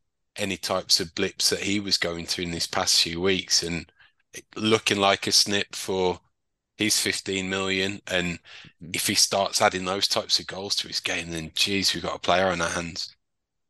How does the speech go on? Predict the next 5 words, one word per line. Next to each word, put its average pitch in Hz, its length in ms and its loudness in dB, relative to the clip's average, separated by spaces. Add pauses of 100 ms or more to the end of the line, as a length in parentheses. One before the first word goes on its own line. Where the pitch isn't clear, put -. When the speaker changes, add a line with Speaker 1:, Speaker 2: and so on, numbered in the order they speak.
(160)
Speaker 2:
He 165 260 2
had 139 460 4
ten 143 280 -2
total 139 320 -2
tackles 113 720 -6